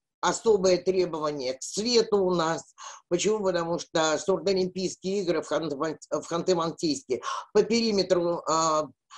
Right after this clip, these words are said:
спортивной, ам, ну, стадиона, да, стоят,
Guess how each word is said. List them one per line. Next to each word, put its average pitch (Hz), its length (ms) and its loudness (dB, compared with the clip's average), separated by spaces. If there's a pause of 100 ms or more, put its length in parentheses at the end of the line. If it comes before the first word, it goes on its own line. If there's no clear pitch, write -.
(200)
спортивной, 170 920 0
ам, 151 580 -2 (1120)
ну, 180 120 -2
стадиона, 185 640 2
да, 180 260 4
стоят, 180 520 0